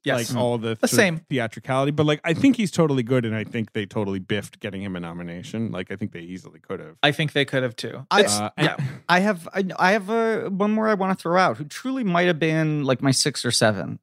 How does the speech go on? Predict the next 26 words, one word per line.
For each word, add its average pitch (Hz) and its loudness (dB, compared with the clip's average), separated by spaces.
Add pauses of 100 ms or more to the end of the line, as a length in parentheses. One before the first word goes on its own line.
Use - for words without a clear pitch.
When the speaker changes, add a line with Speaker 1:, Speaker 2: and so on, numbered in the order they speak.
Speaker 3:
I, 165 6
I, 185 0
it's, - 0
it's 180 0
Speaker 2:
Do 202 4
it. 202 4
Speaker 3:
not, 233 4 (160)
it's 196 -6
not 233 -2
quite - -4
a 165 -6
Vin 165 -4
Diesel 165 -4
award, 208 -2
'cause 190 4
I, - -4
I, 165 4 (100)
I 165 4
do 190 0
think 202 -2 (120)
he's 127 -4
very 143 0
close. - -8 (120)
Speaker 2:
Throw 127 -10
it 139 -10
out. 180 -10